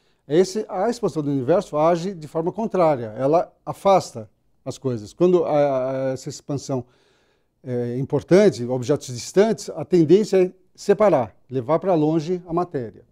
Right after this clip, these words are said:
Então a gente tem essas duas, ah, esses dois fenômenos, e, ah, existe um ponto onde elas meio que se equilibram, vamos dizer, entre aspas. A partir de dis-, de uma certa distância,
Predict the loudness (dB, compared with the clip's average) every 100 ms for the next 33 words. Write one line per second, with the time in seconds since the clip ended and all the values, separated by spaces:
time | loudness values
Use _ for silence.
0 | _ _ _ 0 2 2 -2 -2 -2 0
1 | -2 -2 0 4 4 2 -14 _ _ _
2 | _ -2 -2 -2 -2 -6 -8 -12 -18 _
3 | _ _ _ _ _ _ -12 0 0 2
4 | 2 6 6 4 0 -4 -8 _ _ _
5 | _ _ _ _ _ 2 2 2 -2 -8
6 | 0 2 2 2 0 -2 0 0 2 2
7 | 2 -4 -8 -12 -2 0 4 8 8 8
8 | 4 2 2 0 0 0 0 -2 0 0
9 | -2 -2 -2 -2 -2 -6 -6 -6 -6 -6
10 | -10 -20 -20 -20 _ _ _ _ _ _
11 | 0 0 2 2 2 2 -4 _ _ -6
12 | -4 -4 -10 -14 -10 2 2 4 2 2
13 | -8 -2 2 2 2 -4 -8